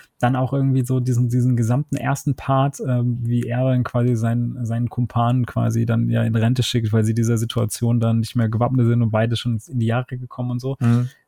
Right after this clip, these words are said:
Speaker 1: Aber ich muss sagen, ich glaub, das Einzige, was ich mir wahrscheinlich von allen Filmen jeweils merke, weil das hab ich wieder gespürt und das hab ich auch bei ganz vielen anderen Filmen, die ich dann vielleicht mal auf dem Fernseher wieder gesehen hab, weil's dann irgendwie lief zu einer Zeit, die günstig war,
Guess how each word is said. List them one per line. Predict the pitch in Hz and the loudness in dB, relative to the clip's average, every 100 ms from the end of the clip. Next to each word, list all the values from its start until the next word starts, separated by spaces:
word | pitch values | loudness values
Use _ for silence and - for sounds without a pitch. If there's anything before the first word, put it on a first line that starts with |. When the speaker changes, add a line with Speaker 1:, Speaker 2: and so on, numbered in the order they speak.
| - | -4
Speaker 1:
Aber | 117 | 0
ich | 104 | 2
muss | 117 | 0
sagen, | - 123 147 151 - - - - - | 0 0 0 -6 -12 -20 -20 -12 -8
ich | |
glaub, | - 123 | -2 -2
das | 110 | -2
Einzige, | - 139 175 180 165 | 0 0 2 2 2
was | 135 - | 2 2
ich | 135 | 2
mir | 135 | 2
wahrscheinlich | 120 107 135 143 - | 2 0 0 0 0
von | 127 123 | -2 -4
allen | - 123 165 175 | -2 0 2 0
Filmen | - 143 135 139 | 2 2 2 0
jeweils | 131 127 123 - | 0 0 -2 0
merke, | 123 131 - 120 | 2 2 2 0
weil | 120 | 2
das | 117 - | 2 2
hab | 143 | 2
ich | - | 2
wieder | 143 139 | 2 4
gespürt | 123 - - 139 185 | 2 -2 0 0 2
und | 131 | 2
das | 120 - | 0 0
hab | 120 | -2
ich | |
auch | 127 | 0
bei | - 127 | -2 -2
ganz | 139 | -2
vielen | - 131 | -2 -2
anderen | 135 143 | 0 0
Filmen, | - 123 120 | 0 0 0
die | |
ich | 113 | -2
dann | 123 | -2
vielleicht | - 123 110 | -2 -4 -4
mal | 123 | -2
auf | 120 - | -2 -2
dem | 117 120 117 | -4 -4 -8
Fernseher | - 120 120 110 | -8 -2 -2 0
wieder | 110 | 0
gesehen | 110 110 107 | -2 0 0
hab, | 113 | 0
weil's | 113 107 | 0 -2
dann | 113 | 0
irgendwie | 113 104 117 113 | 0 0 0 0
lief | 110 131 - | 2 2 2
zu | 120 | 2
einer | 113 113 104 - - | 4 4 0 -8 -6
Zeit, | 107 110 | -2 0
die | 113 | -2
günstig | 120 123 117 104 | -4 -6 -8 -12
war, | 120 | -12